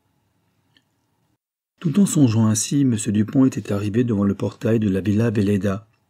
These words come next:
Il sonna. La porte s'ouvrit. Au passage, les deux chiens le flairèrent, mais sans donner des marques d'animosité. Quelques minutes plus tard, monsieur Dupont s'installa devant la table de la salle à manger de la villa,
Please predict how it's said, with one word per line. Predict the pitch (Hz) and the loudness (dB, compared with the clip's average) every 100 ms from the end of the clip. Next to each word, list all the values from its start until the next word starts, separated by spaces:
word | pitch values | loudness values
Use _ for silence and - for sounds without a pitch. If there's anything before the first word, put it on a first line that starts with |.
| _ | _
Il | 107 | -6
sonna. | - 123 113 98 - _ _ _ _ | 2 4 4 2 -6 _ _ _ _
La | - | -10
porte | 104 135 - | -2 -4 -4
s'ouvrit. | - 110 101 101 - _ _ _ _ | -2 -2 0 -6 -10 _ _ _ _
Au | - 107 | -8 -2
passage, | 123 110 120 120 131 - _ - | 0 0 -2 -2 -4 -6 _ -16
les | - 117 | -4 0
deux | 123 | 2
chiens | 110 - 139 | 0 2 2
le | 135 | 2
flairèrent, | - 110 104 107 120 113 _ - - | 2 -2 0 -2 -2 -8 _ -20 -4
mais | 117 | -2
sans | 104 135 | 0 2
donner | 113 120 143 | 4 4 4
des | 107 | 4
marques | 101 107 - | 2 -2 -4
d'animosité. | 104 101 98 101 98 101 98 - _ _ _ _ _ _ _ _ _ | 2 4 4 2 0 -4 -4 -6 _ _ _ _ _ _ _ _ _
Quelques | - 104 120 | -6 -2 2
minutes | 104 110 143 | 6 8 6
plus | 143 110 | 4 -4
tard, | - 98 113 | -2 -4 -2
monsieur | 127 107 95 | -2 -4 -4
Dupont | 104 110 139 | -4 -2 -2
s'installa | - 110 - 110 110 | -2 -8 -6 -2 0
devant | 123 101 | 0 -2
la | 98 98 | -4 -4
table | - 120 120 | -4 -2 0
de | 104 | -2
la | 98 | -2
salle | - 107 | -4 -2
à | 101 | 0
manger | 98 98 | 0 0
de | 117 | 2
la | 101 | 0
villa, | 92 98 104 117 | 0 0 0 -4